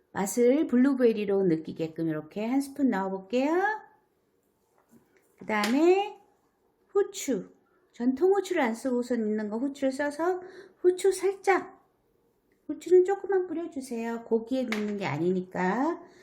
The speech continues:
고기에 넣을 땐 조금 많이 뿌리세요. 그 다음에 우리 국산 통마늘, 요거는 그냥 뭐 한 티스푼 정도. 이렇게 해서 지금 준비한 재료는 다 들어간 것 같아요.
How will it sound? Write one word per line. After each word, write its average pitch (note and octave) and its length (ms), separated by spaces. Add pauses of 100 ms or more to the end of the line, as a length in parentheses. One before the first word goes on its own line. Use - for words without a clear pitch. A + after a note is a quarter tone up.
(120)
고기에 C4 360
넣을 A#3 200
땐 B3+ 220
조금 D#4 260
많이 F3+ 300
뿌리세요. A#3+ 540 (540)
그 A3 60
다음에 B3 580
우리 A3+ 320
국산 A#3+ 500
통마늘, C#4+ 1040 (640)
요거는 B3+ 460
그냥 B3+ 260
뭐 B3 80
한 D#4 220
티스푼 D#4+ 440
정도. G3 800 (1120)
이렇게 A3+ 380
해서 D4+ 300
지금 B3+ 460
준비한 B3+ 460
재료는 A3 380
다 F3+ 180
들어간 F#3+ 380
것 F3+ 100
같아요. C#3 500